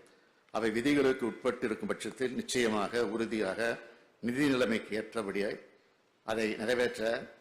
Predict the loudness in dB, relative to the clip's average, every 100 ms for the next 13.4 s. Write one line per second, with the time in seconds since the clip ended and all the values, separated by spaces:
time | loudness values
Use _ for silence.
0 | _ -8 -2 0 2 0 0 -2 -6 -16
1 | -18 -4 -2 2 2 2 0 -6 -6 -6
2 | -6 -8 -8 -12 _ _ _ -4 0 2
3 | 2 2 -2 -4 -2 -2 -2 0 0 0
4 | -2 0 0 2 0 -2 -10 -20 _ _
5 | -4 -2 0 2 2 0 0 -6 -2 0
6 | 0 0 -6 -16 _ _ -2 2 2 0
7 | 0 0 0 -2 -6 -2 2 2 0 -6
8 | -4 -4 -2 -2 0 0 -2 -4 -6 -14
9 | -20 _ _ 2 2 2 0 2 0 -2
10 | -8 -18 _ -4 0 2 2 2 0 0
11 | 2 2 2 0 -2 -4 -16 -20 _ -4
12 | 2 4 6 6 4 0 -2 0 2 0
13 | -4 -6 -6 -6